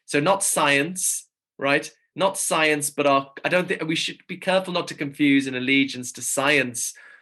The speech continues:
with a dogmatic commitment to our current scientific approach.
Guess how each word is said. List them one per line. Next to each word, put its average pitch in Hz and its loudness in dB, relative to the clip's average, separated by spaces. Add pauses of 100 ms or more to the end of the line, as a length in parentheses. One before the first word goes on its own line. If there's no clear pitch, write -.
(140)
with 135 0
a 135 4
dogmatic 135 0
commitment 123 -6
to 117 -4
our 113 0
current 143 2
scientific 110 -4
approach. 101 -4